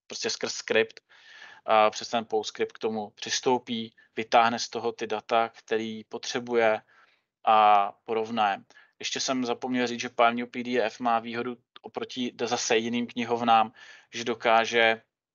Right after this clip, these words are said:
vytáhnout text i na určitých souřadnicích, nebo jen z určitých, třeba mu dáte,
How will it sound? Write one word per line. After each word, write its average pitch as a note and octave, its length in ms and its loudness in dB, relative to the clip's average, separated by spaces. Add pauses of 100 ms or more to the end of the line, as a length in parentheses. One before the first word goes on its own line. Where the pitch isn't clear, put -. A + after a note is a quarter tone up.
(480)
vytáhnout A#2+ 680 2
text - 340 -6
i A#2+ 80 -10
na A2+ 240 -4
určitých A#2 440 -10
souřadnicích, A#2+ 840 -8
nebo G#2+ 300 -4
jen G#2+ 140 -4
z - 100 -12
určitých, A2+ 500 -4
třeba A2+ 180 0
mu A2+ 120 -4
dáte, A2 360 2